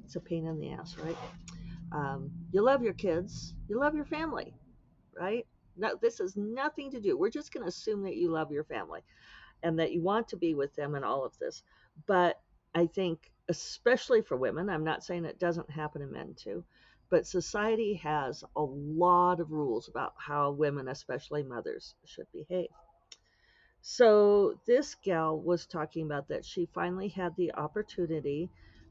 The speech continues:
to, um, the kids were off at camp or something like that, and so she was gonna get, or maybe just,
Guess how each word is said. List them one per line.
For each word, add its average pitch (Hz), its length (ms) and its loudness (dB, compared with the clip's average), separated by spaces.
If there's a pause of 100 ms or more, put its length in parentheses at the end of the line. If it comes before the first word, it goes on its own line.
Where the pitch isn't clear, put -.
(140)
to, 151 600 4
um, 139 460 -4
the 165 80 0
kids 180 260 0
were - 100 0
off 151 220 0
at - 100 -14
camp 247 340 -10
or 185 100 -2
something 202 420 -6
like 180 280 -6
that, 165 260 -2 (380)
and 165 200 0
so 170 160 0
she 175 160 -2
was 160 180 2
gonna 175 280 0
get, 160 340 0
or 170 120 8
maybe 185 300 6
just, 156 300 2